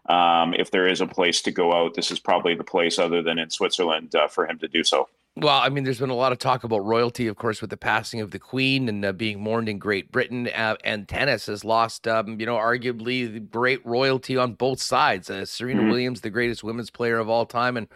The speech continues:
Speaker 2: Roger Federer, who is certainly in the conversation for the best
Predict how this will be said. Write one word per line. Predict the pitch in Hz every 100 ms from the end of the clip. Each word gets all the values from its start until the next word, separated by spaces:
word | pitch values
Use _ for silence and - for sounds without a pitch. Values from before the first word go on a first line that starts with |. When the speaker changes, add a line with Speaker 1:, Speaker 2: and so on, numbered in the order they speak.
| - - - 104
Speaker 2:
Roger | 120 127 110
Federer, | - 131 127 113 107
who | 113
is | 113
certainly | - 131 123 123 113 - - -
in | - 127
the |
conversation | - 131 123 110 - 143 180 - 98
for | 120
the | 107
best | 98 120 113